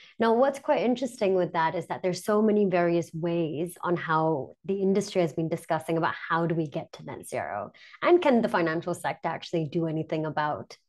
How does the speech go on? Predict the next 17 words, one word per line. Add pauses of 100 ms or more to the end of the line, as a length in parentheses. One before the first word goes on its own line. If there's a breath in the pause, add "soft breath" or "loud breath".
net
zero?
Or
is (100)
that
something
that's (800 loud breath)
not
really
for
us
to
work
on?
I
think
for